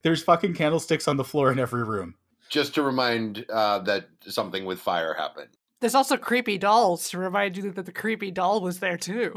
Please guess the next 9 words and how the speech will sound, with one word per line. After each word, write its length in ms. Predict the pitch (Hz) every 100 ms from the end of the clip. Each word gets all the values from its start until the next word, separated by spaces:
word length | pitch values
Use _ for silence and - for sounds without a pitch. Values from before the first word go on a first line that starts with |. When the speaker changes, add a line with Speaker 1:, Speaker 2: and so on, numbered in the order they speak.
| - - -
Speaker 2:
Yes. 180 | 113 92
Speaker 1:
Yes. 360 | 87 - - - _ _ _ _ _ _ _ _ _ -
Speaker 2:
Uh, 340 | 101 98 98 101
it's 120 | 123
a 60 | 131
house 240 | 127 127
filled 360 | - 123 120 104
with 200 | 113 -
flashbacks 680 | 101 92 - 80 78 -